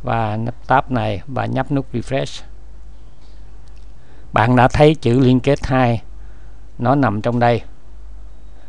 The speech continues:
Và các bạn có những cái hình ở đây. Nhấp vào cái liên kết hai thì bạn thấy nó hiện ra. Nhưng ở đây bạn thấy rằng những hình này nó chạy ra ngoài khuôn khổ của trang web.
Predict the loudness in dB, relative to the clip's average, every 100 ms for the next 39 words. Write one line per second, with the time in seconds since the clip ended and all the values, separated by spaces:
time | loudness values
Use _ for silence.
0 | -10 0 6 6 6 0 4 6 6 6
1 | 6 8 6 4 4 4 4 4 4 4
2 | 2 -2 -8 -10 -10 -10 -10 -10 -10 -10
3 | -10 -10 -10 -10 -10 -10 -10 -10 -10 -10
4 | -8 -2 0 4 2 4 2 4 2 2
5 | 4 4 4 2 0 0 0 2 0 0
6 | -6 -4 0 2 4 4 4 0 -8 -10
7 | 0 4 6 6 8 10 12 12 10 2
8 | -10 -4 0 2 8 10 10 10 8 8
9 | 10 10 8 8 8 8 8 8 8 4
10 | 2 4 6 6 6 6 6 6 4 4
11 | 4 6 6 6 4 4 2